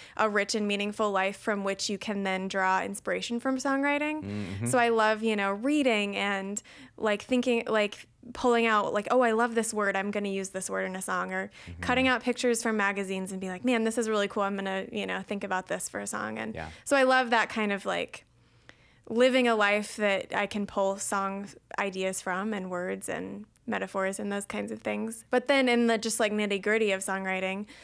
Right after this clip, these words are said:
Speaker 1: um, I typically love to write, like, melody and lyrics at the same time
Speaker 2: Mm-hmm.
Speaker 1: and chords, and I sit down and sometimes I'll change it later, but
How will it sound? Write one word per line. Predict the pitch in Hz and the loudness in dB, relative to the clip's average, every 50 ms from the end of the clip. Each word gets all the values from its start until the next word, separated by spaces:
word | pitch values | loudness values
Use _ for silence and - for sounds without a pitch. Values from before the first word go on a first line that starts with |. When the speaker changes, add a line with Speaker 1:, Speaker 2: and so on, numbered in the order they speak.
| - - - - - - | -20 -20 -20 -16 -6 0
Speaker 1:
um, | - 220 220 208 202 202 202 202 208 - 214 | 2 4 4 4 4 2 2 0 -2 -2 -2
I | 226 240 | 0 2
typically | - 302 302 302 285 - 294 262 254 | 2 2 2 2 2 4 4 4 6
love | 233 226 226 220 226 | 6 4 4 4 0
to | - - 240 | -2 -2 -2
write, | 220 208 214 202 202 202 202 202 - - - | 0 2 2 2 2 2 0 0 -2 -2 -2
like, | 196 190 185 - - - _ _ _ _ _ - | -2 -2 -2 -4 -8 -12 _ _ _ _ _ -6
melody | 233 208 202 196 202 208 208 208 | -2 0 0 2 2 2 2 0
and | 208 202 202 | 0 0 -2
lyrics | 202 202 202 202 - - - - - - - | -2 0 0 0 -2 -4 -6 -10 -10 -8 -6
at | - 214 208 | -4 -4 -4
the | - 196 | -4 -6
same | - 214 202 208 | -6 -4 -4 -4
time | 214 226 247 269 320 339 359 _ - - - | -2 0 0 -2 -2 -6 -10 _ -20 -20 -16
Speaker 2:
Mm-hmm. | - 202 95 190 185 175 170 - - | -14 -12 -10 -10 -8 -8 -8 -4 -2
Speaker 1:
and | 220 214 208 - | -2 0 0 0
chords, | - 269 277 262 254 254 247 233 220 | 0 2 4 4 4 4 4 4 2
and | 208 208 208 214 208 | 2 2 2 0 0
I | - 208 202 208 202 202 | 0 0 0 0 -2 -4
sit | - - - 226 214 | -6 -4 -2 0 2
down | 214 208 202 202 202 208 | 2 2 4 2 2 0
and | 202 202 196 196 196 208 220 | 0 -2 -2 -4 -6 -4 -2
sometimes | - 240 220 220 220 214 214 208 202 | -2 0 0 0 0 0 0 0 0
I'll | 196 196 | -2 -2
change | - - 202 202 202 196 | -2 -2 -2 -2 0 0
it | 196 - 185 | -2 -2 0
later, | 185 190 185 185 214 226 226 214 | 0 0 0 2 2 2 2 2
but | 208 196 185 175 - - | 2 2 2 2 0 -2